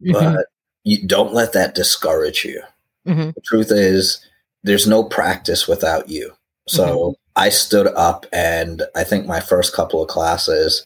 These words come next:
Speaker 2: I laid down more than I did anything else.
Speaker 1: Mm-hmm.
Speaker 2: You know what I mean? My first year of practicing was in Bikram, working on standing and looking at myself in the mirror. You know, I didn't do half the postures. I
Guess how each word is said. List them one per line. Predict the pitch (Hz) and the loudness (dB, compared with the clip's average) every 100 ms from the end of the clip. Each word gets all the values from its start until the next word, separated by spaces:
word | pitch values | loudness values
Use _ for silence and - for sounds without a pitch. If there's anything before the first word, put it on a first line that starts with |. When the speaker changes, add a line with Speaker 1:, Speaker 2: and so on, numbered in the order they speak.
| - | -4
Speaker 2:
I | - | -2
laid | 165 175 85 | 0 0 0
down | 85 80 - 78 | 0 2 2 0
more | 78 80 80 | 0 0 0
than | 78 | 0
I | 80 | -2
did | 76 80 | 0 2
anything | 78 73 71 - 67 | 2 0 -4 -6 -4
else. | 60 - - - _ _ _ - | -4 -2 -4 -6 _ _ _ -4
Speaker 1:
Mm-hmm. | 147 | -2
Speaker 2:
You | 151 | -2
know | 139 _ | -6 _
what | 120 | -4
I | 80 | -2
mean? | 80 82 98 _ - | -2 -2 -4 _ -6
My | 85 | -4
first | 82 92 87 85 - | 0 2 4 2 -2
year | 87 85 90 87 85 | -4 0 2 4 2
of | - - | -2 -4
practicing | - - - - - 160 76 | -2 -2 -2 -2 0 0 -2
was | - 80 - - | -4 -2 -4 -4
in | 87 85 85 | -2 -2 0
Bikram, | 90 - 73 73 78 - - | -2 0 -2 -2 -4 -16 -2
working | 92 87 - 82 | 0 2 0 -2
on | 78 | 0
standing | - - 90 85 80 76 78 - | 0 2 0 0 -2 -4 -4 -10
and | 80 | -2
looking | 85 78 78 | -2 -2 -10
at | 71 | -8
myself | 78 80 71 - | -4 0 0 -2
in | 71 | -6
the | 76 | -8
mirror. | 82 69 - - - | -4 -4 -6 -10 -8
You | 85 | -6
know, | 143 185 - - - | -4 -6 -8 -18 -2
I | 175 | -2
didn't | 82 90 85 82 78 - | 2 0 0 -4 -10 -4
do | - 110 | 0 2
half | - 85 85 - | 2 0 -2 -2
the | |
postures. | 82 95 80 - - 80 78 - - - - | -4 -2 -2 -2 0 2 2 -2 -8 -16 -4
I | - 80 82 82 82 80 80 82 82 | 0 2 4 4 4 4 4 2 -2